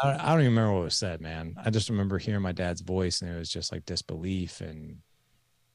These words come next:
all kinds of stuff. And, but that turned into us meeting in person.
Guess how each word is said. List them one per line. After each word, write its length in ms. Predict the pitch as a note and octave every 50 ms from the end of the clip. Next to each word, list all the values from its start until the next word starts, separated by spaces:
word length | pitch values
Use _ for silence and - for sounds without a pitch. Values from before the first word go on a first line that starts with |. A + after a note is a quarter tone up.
| _ -
all 140 | F#2+ F2+
kinds 300 | E2+ - E2+ E2+ D#2+ D#2+
of 60 | D#2+ -
stuff. 360 | - - E2 D#2+ D#2 - -
And, 300 | - - D#2+ E2 - - -
but 100 | F#2+ F2+
that 160 | - C3 B2+ -
turned 220 | - B2+ A#2+ A2
into 200 | G#2+ G#2 G2 F#2
us 160 | F2+ F2 - -
meeting 260 | F#2+ F2+ E2+ E2+ E2
in 100 | D#2 D2+
person. 320 | - - - - - -